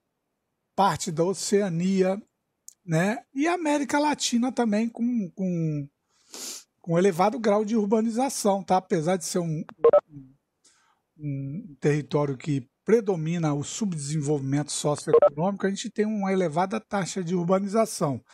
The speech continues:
Então, a resposta pra essa questão aí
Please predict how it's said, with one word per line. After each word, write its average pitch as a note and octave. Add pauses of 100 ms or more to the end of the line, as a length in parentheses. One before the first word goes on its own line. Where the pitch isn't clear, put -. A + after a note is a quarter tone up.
(300)
Então, C#4
a D4
resposta G3+
pra F3
essa D#3+
questão D3
aí D#3+